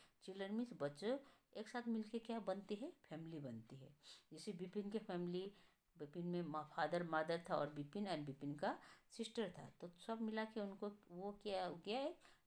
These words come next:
फैमिली हो गई। Now this is बिपिन, this one you don't write, okay? This बिपिन the s-, is the son of, यहाँ is नहीं लिखा, यहाँ is भी होगा।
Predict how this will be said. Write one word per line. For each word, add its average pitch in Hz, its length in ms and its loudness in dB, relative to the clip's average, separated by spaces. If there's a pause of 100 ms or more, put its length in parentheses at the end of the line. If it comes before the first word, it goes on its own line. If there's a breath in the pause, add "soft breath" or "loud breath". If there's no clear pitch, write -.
(140)
फैमिली 277 300 2
हो 180 160 0
गई। 120 260 -6 (640 soft breath)
Now 151 140 -4
this 190 260 -6
is 214 100 0
बिपिन, 175 600 0 (440)
this 185 200 -12
one 240 240 0 (300)
you 180 120 -4 (760 soft breath)
don't 202 200 2
write, 139 180 4
okay? 226 420 2 (240)
This 139 140 -4 (420 soft breath)
बिपिन 277 520 2 (420 soft breath)
the 160 120 -8
s-, - 240 -16 (560)
is 226 360 0
the 147 240 4
son 233 240 4
of, - 100 -6
यहाँ 165 140 -2
is 196 280 -4
नहीं 214 180 4
लिखा, 180 200 0
यहाँ 175 220 0
is 170 180 -2
भी 170 220 -4
होगा। 131 200 0